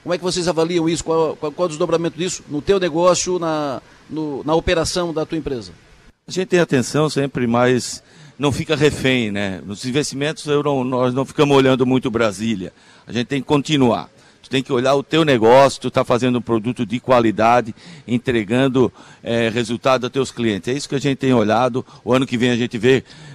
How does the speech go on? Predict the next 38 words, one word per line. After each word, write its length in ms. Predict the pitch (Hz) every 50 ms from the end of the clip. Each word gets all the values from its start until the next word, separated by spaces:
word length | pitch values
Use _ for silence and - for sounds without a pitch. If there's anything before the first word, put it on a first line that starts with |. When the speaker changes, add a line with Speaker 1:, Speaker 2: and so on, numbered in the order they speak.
| - _
Speaker 2:
já 200 | - 110 143 123
com 100 | - -
muito 320 | 127 113 120 147 156 - -
positivo 460 | - 127 123 98 - - 131 127 127
essa 200 | 127 - - 110
queda 260 | - 131 127 113 120
de 140 | 101 95 95
juros, 440 | 85 98 110 131 151 156 139 120 104
né? 200 | 110 113 123 117
Nós, 340 | 104 113 123 - - - - - - - - _ -
nós 160 | 110 113 -
já 360 | - 110 110 113 110 101 95 - - - - - - - - _
trabalhamos 400 | - 120 113 120 117 131 139 127
com 100 | - 131
bem 200 | 117 110 135 139
de 100 | 123 123
capital, 500 | - 120 - - - 120 120 135 139 127
nosso 220 | 117 117 117 - -
produto 400 | 117 113 101 110 135 135 - -
geralmente 500 | - 120 113 113 107 113 123 123 - 127
é 40 |
adquirido 540 | 113 95 117 110 - 113 107 120 123 113 123
por 180 | - 107 117 107
meio 200 | 107 113 123 113
de 80 | 98
financiamento. 800 | 113 - - 110 113 113 110 - 107 98 98 104 117 131 135 - _ _ - - - 151 - -
Então 380 | 107 110 107 - 123 131 131 131
a 60 | 127
gente 260 | 110 131 135 - -
acredita 520 | 131 - - 131 120 107 123 135 - 156
que 80 | 117 -
teremos 640 | - 139 131 127 131 139 147 147 131 - - - - _ - _ - - _ _ -
é, 600 | - 127 131 131 131 131 127 127 127 123 123 123
menos 580 | 123 120 120 123 135 160 180 196 190 170 131
influência 720 | 156 165 - - 131 135 131 131 147 165 156 - - 151 135
negativa 960 | 135 135 139 156 175 180 160 165 147 131 _ - - 139 151 160 139 151 139
de 120 | 113 131
Brasília, 600 | 123 113 120 107 95 95 107 120 139 143 139 113